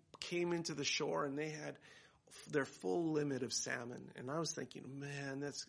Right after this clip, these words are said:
so," I was, I was celebrating with them, but part of that celebration was a little bit, uh, little bit internal because I was thinking, "Man, we're gonna have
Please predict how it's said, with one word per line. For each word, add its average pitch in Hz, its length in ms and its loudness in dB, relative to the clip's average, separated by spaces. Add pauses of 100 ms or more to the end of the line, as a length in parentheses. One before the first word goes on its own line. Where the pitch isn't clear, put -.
so," - 320 0
I 151 80 4
was, 151 180 -2 (240)
I 147 80 -2
was 131 140 6
celebrating 160 600 6
with 202 140 2
them, 139 180 0
but 127 200 2 (420)
part 214 140 4
of 180 60 6
that 143 120 6
celebration 160 760 4
was 143 120 2
a 165 60 2
little 175 260 4
bit, 147 420 2
uh, 120 160 0 (560)
little 160 160 2
bit 147 200 0
internal 185 540 0
because 147 500 2 (240)
I - 60 0
was 143 120 0
thinking, 139 320 -2
"Man, 190 360 0
we're 170 120 0
gonna 156 160 -4
have 131 280 -4